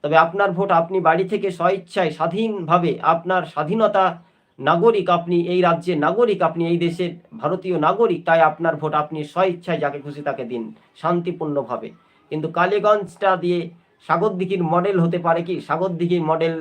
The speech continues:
পথ দেখাবে কি কালীগঞ্জ ছাব্বিশের উপনির্বাচন, আহ, মানে সরি, ছাব্বিশের বিধানসভা ভোটের প্রাক্কালের মুহূর্তে? কিন্তু রাজনৈতিক মহলে যে সমস্যা সমাধান, সেটাই নিয়ে একটু নজর দেওয়া হচ্ছে।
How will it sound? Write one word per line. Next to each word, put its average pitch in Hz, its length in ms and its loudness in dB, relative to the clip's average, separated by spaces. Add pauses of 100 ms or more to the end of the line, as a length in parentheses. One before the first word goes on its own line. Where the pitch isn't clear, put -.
(140)
পথ 165 220 0
দেখাবে 165 360 -2
কি 165 160 -8
কালীগঞ্জ 165 460 -2 (100)
ছাব্বিশের 156 480 -6
উপনির্বাচন, 151 840 -2
আহ, 143 120 -2 (260)
মানে 139 180 -6
সরি, 151 200 -4
ছাব্বিশের 170 540 -6
বিধানসভা 147 540 -2
ভোটের 135 340 -6 (300)
প্রাক্কালের 147 480 0
মুহূর্তে? 143 380 -8 (500)
কিন্তু 147 180 -2
রাজনৈতিক 175 540 0
মহলে 185 280 0
যে 180 120 -2
সমস্যা 185 460 -4
সমাধান, 147 460 -2 (480)
সেটাই 185 300 2
নিয়ে 175 160 0
একটু 170 120 -8
নজর 156 280 0
দেওয়া 175 320 -2
হচ্ছে। 175 240 -6